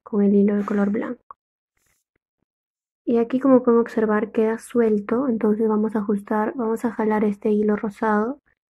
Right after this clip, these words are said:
De esa manera ajustamos. Ahora, estas dos hebras la vamos a ajustar de esta manera. Vamos a tejer acá un punto bajo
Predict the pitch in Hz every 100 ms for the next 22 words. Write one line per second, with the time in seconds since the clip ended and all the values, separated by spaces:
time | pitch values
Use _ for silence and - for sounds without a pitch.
0 | _ _ _ _ - 214 208 202 202 202
1 | 202 208 220 - _ _ _ _ _ _
2 | - _ _ _ _ _ - 226 220 214
3 | 254 - _ _ _ _ _ _ _ _
4 | _ _ - _ _ _ 262 247 254 240
5 | 220 240 254 262 - _ _ _ _ _
6 | 240 226 220 226 302 - _ _ _ _
7 | _ _ _ 233 220 220 233 240 208 214
8 | 202 - 226 233 - - _ _ _ _
9 | _ _ _ _ 220 226 220 - 240 220
10 | 214 214 240 294 - _ _ _ _ _
11 | 214 220 214 220 - 202 214 208 208 202
12 | 214 - - _ _ _ - 240 220 240
13 | 233 220 214 208 - 302